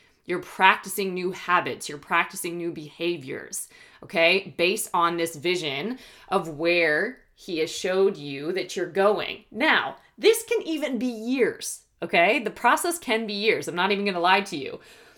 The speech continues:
But transformation is better than self-help. God's grace, God's direction, God's counsel, God's wisdom makes you an unstoppable force in the world. You just working by your force and what you know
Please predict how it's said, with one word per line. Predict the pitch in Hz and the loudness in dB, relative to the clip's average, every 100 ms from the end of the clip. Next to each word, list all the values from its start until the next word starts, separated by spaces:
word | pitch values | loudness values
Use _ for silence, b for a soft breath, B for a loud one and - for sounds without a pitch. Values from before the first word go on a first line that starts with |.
| B B _ | B B _
But | 175 214 233 - - - | -2 4 6 4 -6 -16
transformation | - - 202 262 - 254 247 196 247 - 156 156 | -12 -2 0 0 -2 -2 2 2 2 0 -2 -2
is | - 175 | -4 -6
better | 147 170 196 208 | 0 2 2 0
than | 185 | -2
self-help. | 170 170 156 147 - 135 139 143 | -4 -2 -4 -4 -4 -4 -4 0
God's | 160 170 226 220 | 4 6 6 2
grace, | 202 151 160 160 254 - - B B B - | -6 -4 0 0 0 -4 -8 B B B -2
God's | 190 208 214 - | 4 6 4 0
direction, | 165 143 156 - 247 277 285 214 | -6 0 -2 -2 -2 -2 -2 -2
God's | 180 180 208 - | 2 4 4 2
counsel, | - - 175 202 - 302 262 | -10 -4 -2 -2 -4 -4 -4
God's | 147 185 214 226 190 | 0 6 6 6 2
wisdom | 143 175 240 208 170 147 | -2 2 2 0 -2 -2
makes | 156 185 - | -2 -2 -4
you | 208 | -4
an | 190 | -4
unstoppable | 156 147 160 151 147 147 | -6 -4 -4 -4 -6 -8
force | 147 139 135 | -6 -10 -10
in | 143 | -10
the | 135 | -10
world. | 120 78 - b b b b | -8 -10 -14 b b b b
You | 139 143 202 285 359 370 - | -10 -4 -2 0 0 -2 -4
just | 202 208 | -2 -2
working | 190 190 196 | 0 -2 -2
by | 190 175 | 4 4
your | 165 139 | 4 0
force | - 175 196 214 | -6 -4 -2 -2
and | 190 | -4
what | 175 135 | -6 -6
you | 139 | -6
know | 170 196 151 143 151 | -2 0 0 -2 -6